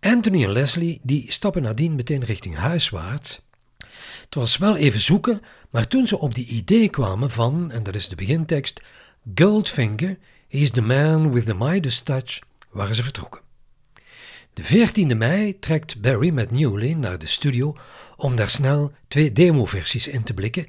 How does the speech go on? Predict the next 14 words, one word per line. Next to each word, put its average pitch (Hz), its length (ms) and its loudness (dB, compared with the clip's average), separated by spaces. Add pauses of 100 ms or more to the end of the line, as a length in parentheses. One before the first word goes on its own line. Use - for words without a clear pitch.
(500)
want 175 400 2
Newley 185 340 6
en 123 140 2
Briggs, 190 480 0
die 123 120 0
hadden 123 280 -2
een 95 80 -4
vakantie 156 420 -4
gepland 131 440 -4 (360)
in 190 160 4
het 175 120 0
Italiaanse 104 600 -2
stadje 90 420 -6 (180)
Portofino. - 840 -8